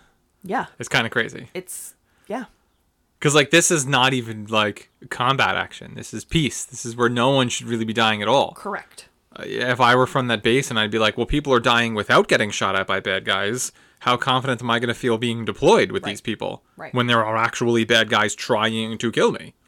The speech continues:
Speaker 2: <laughs>
Speaker 1: Right. Exactly. Um, you know, they're, they are at least finding that it's an upper level thing, that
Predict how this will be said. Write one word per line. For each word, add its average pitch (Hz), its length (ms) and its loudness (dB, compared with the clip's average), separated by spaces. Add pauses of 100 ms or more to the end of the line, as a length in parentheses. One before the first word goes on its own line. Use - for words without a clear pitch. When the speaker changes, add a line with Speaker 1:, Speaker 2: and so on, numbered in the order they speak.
(460)
Speaker 2:
<laughs> - 340 -10
Speaker 1:
Right. 214 240 -4 (480)
Exactly. 190 600 -6 (1300)
Um, 190 380 -2
you 240 160 -8
know, 185 200 -2 (240)
they're, 202 320 -2
they 220 320 -4
are 220 220 2
at 233 140 -6
least 220 200 -8
finding 196 500 -8
that 180 200 -6
it's 180 220 -14
an 190 240 -12
upper 196 280 -4
level 180 400 -6
thing, 180 520 -12 (720)
that 165 480 -4